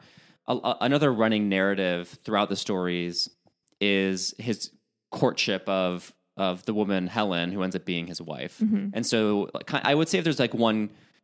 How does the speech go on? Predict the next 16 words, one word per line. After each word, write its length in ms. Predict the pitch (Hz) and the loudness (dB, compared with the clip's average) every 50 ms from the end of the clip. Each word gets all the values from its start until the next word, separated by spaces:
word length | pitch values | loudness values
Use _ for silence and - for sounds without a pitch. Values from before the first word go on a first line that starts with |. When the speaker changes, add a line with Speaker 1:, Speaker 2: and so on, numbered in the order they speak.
| _ - | _ -10
Speaker 1:
strong 720 | - - - - - 113 110 98 101 104 104 107 107 104 | -8 -8 -6 -4 -2 2 4 6 6 6 6 6 4 2
narrative 340 | 95 92 92 95 95 92 90 | 2 2 4 4 2 2 0
thread 540 | - - - 92 87 85 87 95 107 117 113 _ _ _ _ _ _ _ - | -4 -6 -4 -2 0 0 0 -2 -4 -8 -12 _ _ _ _ _ _ _ -8
of 200 | - 90 95 87 | -6 -6 -6 -6
the, 140 | - 95 - | -6 -4 -2
of 260 | - 98 92 90 95 | -2 -2 -2 -4 -8
this, 300 | - 92 95 - - - | -6 -6 -4 -4 -6 -8
the, 140 | - - 95 | -6 -4 -4
of 240 | 87 - 87 95 90 | -2 -2 -2 -4 -2
the 100 | 85 85 | -4 -4
series, 540 | - - - 92 90 98 104 110 117 110 98 | -4 -4 -6 -4 -2 -2 -2 -2 -2 -4 -4
it's 200 | - 87 - - | -4 -6 -6 -4
that, 340 | - 85 82 80 67 - _ _ _ _ _ _ _ - | -4 -2 -2 -4 -6 -8 _ _ _ _ _ _ _ -6
it's 160 | - 107 - | -6 -6 -4
that, 240 | - 104 90 82 - | -2 -2 -2 -2 -2
like, 200 | - 87 82 - | -2 -6 -6 -6